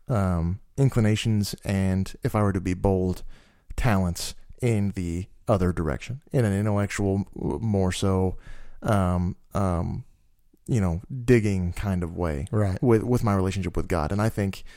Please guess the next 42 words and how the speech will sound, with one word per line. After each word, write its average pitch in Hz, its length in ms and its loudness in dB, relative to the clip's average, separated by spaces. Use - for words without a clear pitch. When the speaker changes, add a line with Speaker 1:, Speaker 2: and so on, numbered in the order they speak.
Speaker 1:
you 117 140 0
know, 85 200 0
it's 117 120 -2
harder 120 280 4
'cause 107 160 0
there's 98 120 -2
not 110 140 2
a, 98 100 0
as 110 160 4
many 101 160 2
verses 98 340 0
to 104 120 -2
that 92 160 0
as 90 80 -4
there 95 140 0
is 90 100 -2
to - 80 -16
childlike 92 400 0
faith. 82 400 -2
Um, 95 460 2
but 120 220 6
if - 180 0
we're 123 80 6
talking 117 260 6
about 98 140 4
our 90 120 4
bags 101 320 0
of 87 80 -6
gold, 90 260 2
I 90 60 0
think 92 240 -2
that's - 340 -4
more 101 180 0
my 92 120 0
bag 90 180 0
of 95 60 -6
gold. 98 220 0
So 110 100 -2
this 147 220 4
leads 120 200 2
me 107 120 0
to 95 420 0